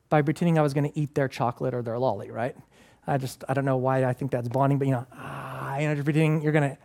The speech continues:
"I'm gonna, ah, I'm gonna eat that, the weird uncle or pastor or whatever," right? But here's what's fascinating. Every single time that I did that and I was at a barbecue or at a park or a baptism, they never recoiled their hand.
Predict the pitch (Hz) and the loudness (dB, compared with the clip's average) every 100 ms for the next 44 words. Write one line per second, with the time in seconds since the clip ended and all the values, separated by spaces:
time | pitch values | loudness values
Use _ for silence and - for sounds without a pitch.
0 | - 147 151 147 147 151 156 151 170 170 | -4 2 4 6 6 4 2 0 2 2
1 | - 147 135 - - - - - 143 165 | 6 4 4 0 -18 -20 -8 -2 4 6
2 | 156 - 151 131 127 127 127 117 127 123 | 6 6 2 2 -2 -2 -2 0 0 2
3 | 131 117 131 139 131 127 139 175 - - | -2 0 0 2 0 2 2 2 -2 -20
4 | - - _ - 208 220 165 269 269 254 | -20 -20 _ 4 6 6 6 6 4 2
5 | - - - 202 214 160 127 - _ _ | -4 -12 -8 -2 0 0 -2 -10 _ _
6 | - _ - 202 226 220 226 214 190 190 | -20 _ 2 4 4 4 4 4 4 4
7 | 185 185 170 156 151 139 175 151 139 139 | 6 6 6 4 4 4 4 6 4 2
8 | 139 143 147 262 208 139 151 254 - _ | 2 4 6 6 4 0 0 -2 -8 _
9 | _ _ _ _ _ - 143 147 147 156 | _ _ _ _ _ 0 2 4 2 0
10 | - 147 151 156 147 151 151 - 139 147 | 2 2 4 2 2 2 2 2 0 0
11 | 170 - _ - 165 165 185 214 220 214 | 0 -2 _ -2 2 6 8 10 10 8
12 | 208 190 - 180 165 151 139 135 120 | 6 4 4 4 4 2 0 0 -4